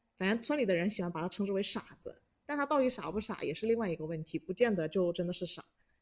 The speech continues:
当然，其实这里还有一个最最重要的角色还没有提到，就是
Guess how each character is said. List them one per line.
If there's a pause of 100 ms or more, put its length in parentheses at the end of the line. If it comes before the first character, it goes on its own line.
当
然，
其
实
这
里
还
有
一
个
最
最
重
要
的
角
色
还
没
有
提
到，
就
是